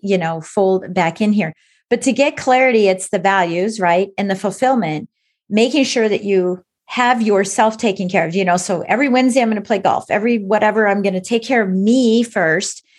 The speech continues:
And then I'm gonna fill that in with intentional work that moves my business forward, that aligns with me. So it's clarity of your brand, right? What's your niche? Don't be doing everything. You sell everything to everyone. You're selling nothing to no one.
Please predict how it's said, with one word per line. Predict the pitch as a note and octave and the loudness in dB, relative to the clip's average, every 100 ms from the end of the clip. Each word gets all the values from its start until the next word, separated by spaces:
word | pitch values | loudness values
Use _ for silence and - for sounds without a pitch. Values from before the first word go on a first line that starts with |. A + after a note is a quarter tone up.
| _ _ | _ _
And | G3 A3 | 2 4
then | C#4+ | 4
I'm | G4+ | 2
gonna | D#4 B3+ | 0 -2
fill | A#3 C4 B3+ | 0 0 2
that | A3+ G#3+ | 2 2
in | G#3+ G#3+ G#3 | 0 -2 -2
with | G3 F#3+ F#3+ | -2 -2 -2
intentional | G#3 F#3+ F#3+ - D4 F4+ - C#4+ B3+ | -4 -4 -6 -4 -2 -2 -2 0 -2
work | G#3 F#3+ D#3+ E3 G3+ - - _ _ _ - | 0 0 0 -2 -6 -10 -20 _ _ _ -2
that | G3+ G#3+ | 0 4
moves | A#3 A#3+ C#4 C#4+ | 4 4 2 0
my | D4 B3+ | 0 2
business | A3 G3+ G3+ F#3 | 0 -2 -4 -6
forward, | - F#3+ E3+ F3 | 0 0 2 0
that | A3 | 2
aligns | A#3 A3+ A3+ A3+ A3+ | 4 2 2 2 0
with | F#3+ F3+ | -4 -6
me. | D#3+ | -8
So | D#3+ G3+ | -4 -2
it's | F#3+ F#3+ | -2 -4
clarity | - A#3+ A#3 A3+ | -2 2 2 2
of | A3 F#3+ | 2 2
your | F#3 | 0
brand, | F#3+ F#3 F3 C#3+ D#3 | 0 0 0 -2 -2
right? | F#3 F#3 | 0 0
What's | F3 G#3 A3 | 2 0 0
your | C4+ | 0
niche? | A3+ G#3 G3 - - - _ _ _ _ | 0 0 -2 -4 -10 -18 _ _ _ _
Don't | C#4 | 0
be | D#4+ | 2
doing | B3 C4 A3+ | 2 2 2
everything. | G#3 G#3 G#3 G#3 A3+ C4 C4+ | 2 0 0 0 0 0 -4
You | G#3 | -2
sell | A#3 C#4+ C4 | 0 2 4
everything | B3+ B3+ C4+ A#3+ | 4 2 0 0
to | A3+ | 2
everyone. | - G#3 A3+ A3 G#3+ | 0 0 0 -2 -4
You're | G3 | -4
selling | - F#3+ F#3+ | -4 -4 -2
nothing | F#3 F#3+ F3+ | -4 -4 -8
to | - | -6
no | F3 F3+ | -4 -2
one. | G3+ E3 - | -4 -6 -10